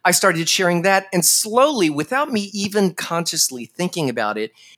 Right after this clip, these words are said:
the Randy Report became more of a news outlet. And I, I didn't plan on that, but, but that's where it went. The podcast became kind of like a companion piece. I-, if I can, uh, I'll jump back a little bit.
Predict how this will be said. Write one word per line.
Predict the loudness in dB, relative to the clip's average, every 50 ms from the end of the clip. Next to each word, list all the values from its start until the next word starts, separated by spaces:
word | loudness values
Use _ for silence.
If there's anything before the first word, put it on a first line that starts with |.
| -10 -8
the | -8
Randy | -4 0 2 2 2 2 2 0
Report | -2 -4 -4 -4 -4 -2 -2 -2 -4 -8 -10
became | -8 -4 -2 0 0 2 2 2
more | 0 0 -2 -2 -2 -2 -4 -4
of | -6 -6 -4
a | -2
news | 0 2 2 2 0 0 -2 -2
outlet. | -2 -2 -4 -4 -10 -14 -20 _ _ _ _ _ _ _ _ _ -6
And | -2 -2 0 0 -2 -4 -6 -2
I, | 0 2 2 0 -2 -2 0
I | 0 0
didn't | 2 0 0 0 -2 -4 -6
plan | -12 -6 -4 -2 0 0 0
on | 0 -2 -2 -4
that, | -8 -8 -10 -12 -12 _ _ -20 -20 -20 _ _ -10
but, | -10 -10 _ _ _
but | -12 -12 -8 -2
that's | 0 0 0 0 -2 -4
where | -2 -2 -2 -2
it | -2 -2
went. | 0 0 0 0 -2 -6 -10 -18 -18 -18 -20 -20 -18 -8
The | -6 -6 -6
podcast | -4 -4 -2 2 4 4 4 2 -2 -10 -8 -6 -6 -6 -6 -8 -8 -4 -4 -2 -2 -4 -6 -10 _ _ _ _ _ -4
became | -4 -4 0 2 2 2 2
kind | 4 2 2 2
of | 4 4
like | 2 2 0
a | -4
companion | -2 0 -2 0 -2 -2 -2 0 0 2 2 2 0 0 -2
piece. | -4 -10 -16 -16 -14 -10 -8 -6 -6 -8 -10 _ -14
I-, | -12 -10 -6 -6
if | -4 0
I | 0 -2
can, | 0 0 -4 -4 -4 -8 -16 -20 -14 -6
uh, | -2 -2 0 0
I'll | 0 -2 0
jump | 0 0 0 0 2
back | 0 -2 0 -2
a |
little | -4 -4 -4 -4 -4
bit. | -8 -8 -10